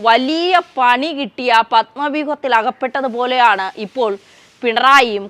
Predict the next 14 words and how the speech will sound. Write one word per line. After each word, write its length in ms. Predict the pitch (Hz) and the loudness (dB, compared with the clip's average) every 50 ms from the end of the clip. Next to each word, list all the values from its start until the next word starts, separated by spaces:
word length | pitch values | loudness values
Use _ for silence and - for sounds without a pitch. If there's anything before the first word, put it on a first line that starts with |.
| - - | -8 -6
കുടുംബവും. 640 | 208 196 196 185 180 160 151 - - - _ _ _ _ _ _ - | -4 -2 -2 -4 -4 -8 -10 -10 -10 -14 _ _ _ _ _ _ 2
മാത്രമല്ല, 480 | 330 330 370 349 427 427 427 370 339 339 311 311 311 | 4 4 4 4 4 4 4 6 6 6 4 4 4
ഈ 20 | 311 294 277 | 2 2 0
എക്സാലോജിക്കിന്റെ 800 | 277 - - 359 370 381 370 359 349 262 302 - 302 269 277 262 - 277 | 0 -2 0 2 4 4 4 2 0 -4 -6 -6 -4 -2 -2 -2 2 0
കർണാടക 520 | 247 240 254 277 294 294 285 320 302 311 302 311 277 | 0 0 2 4 4 6 6 4 4 4 2 2 2
ഹൈക്കോടതിയിലെ 640 | 262 240 240 - - 285 277 262 226 247 240 240 233 226 | 0 -2 -2 0 0 0 0 2 0 0 0 0 0 0
നിയമന 500 | 226 226 240 262 269 269 269 262 269 262 254 240 220 | -2 0 0 0 2 2 4 4 4 2 2 0 -4
നീക്കത്തിന് 540 | 226 233 - - 277 247 - 220 160 160 139 - _ - 320 | -6 -6 -2 0 0 2 2 0 -6 -8 -12 -18 _ 4 4
രണ്ട് 260 | 320 339 381 403 392 - - | 4 4 4 2 0 2 4
കാരണങ്ങളാണുള്ളത്. 880 | 302 269 277 302 302 320 311 294 277 254 240 226 220 202 170 165 - - - - _ 269 | 6 6 6 6 4 2 2 4 4 6 6 4 4 0 -2 -4 -6 -8 -14 -6 _ 4
കേരളത്തിലെ 440 | 269 285 311 349 339 - 349 359 330 294 | 4 6 6 4 2 4 2 2 4 4
ഹൈക്കോടതിയിൽ 600 | 285 277 285 277 - 302 302 294 254 262 285 277 254 254 | 4 2 2 0 0 0 0 2 2 2 2 2 4 4
ഹർജി 340 | 269 254 247 233 208 302 311 262 | 4 4 4 2 -2 -2 0 0
കൊടുത്താൽ 460 | 254 240 240 - - 247 240 247 285 | 0 0 0 4 6 6 8 6 6